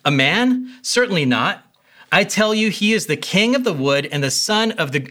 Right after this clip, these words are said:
great emperor, emperor beyond the sea. Don't you know who is the king of beasts? Aslan is a lion, the lion, the great lion." "Oh," said Susan,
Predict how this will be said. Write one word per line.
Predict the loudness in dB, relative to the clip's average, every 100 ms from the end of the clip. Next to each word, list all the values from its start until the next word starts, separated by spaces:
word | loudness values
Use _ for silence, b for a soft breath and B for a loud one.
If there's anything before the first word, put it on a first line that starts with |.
| -14 -4
great | 0 0 0
emperor, | -2 -2 0 0 0 -4 -2
emperor | 0 2 0 0
beyond | 0 2 2
the |
sea. | 0 -2 -4 -6 -16 _ B B B B B -2
Don't | 0 2 0
you | 0 0
know | 2 2 0 -2
who | -2 -2
is | -2 -2
the |
king | -6 -2 0 0
of | -2 -2
beasts? | 0 0 -2 -6 -8 -10 B B B
Aslan | 2 2 2 0 0 -2 -2
is | -2 -2 -6 _ -4
a | -2
lion, | 0 0 0 0 -4 -14 -20 B B B
the | -4 2 4 4 2 0
lion, | 0 0 0 -4 -8 B
the | -2 -2
great | -2 0 0 0 -4
lion." | -4 -4 -6 -12 -20 _ _ _ _ -8
"Oh," | -4 -2 -2 -2 -2 -2 -4 -8 -12 -8
said | -4 -4 -4
Susan, | -4 -2 -2 -2 -4 -6